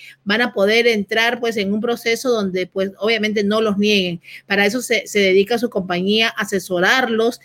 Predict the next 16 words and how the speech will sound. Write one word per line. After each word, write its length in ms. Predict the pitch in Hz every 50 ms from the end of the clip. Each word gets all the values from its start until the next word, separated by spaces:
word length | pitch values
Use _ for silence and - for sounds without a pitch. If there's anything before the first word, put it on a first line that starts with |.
| - - _ _
y 80 | 196
guiarlos 440 | 185 190 190 190 202 214 220 247 -
por 120 | - 214 196
ese 180 | 202 202 247
camino 420 | 247 220 202 208 220 226 233 240 214
para 200 | 214 196 190 185
que 100 | - 214
esos 160 | - 247 -
préstamos 400 | - 226 214 _ 240 233 247 226
no 140 | 220 220 208
sean 260 | - 226 220 220 214
negados. 560 | 202 190 185 190 185 175 165 165 147 143 _ _ _ - _ _ _
Todo, 460 | _ 262 262 277 277 277 285 285 277 285
como 180 | - 214 196 185
usted 220 | 165 - 233 233
dijo, 400 | 233 233 214 - - 196 175 _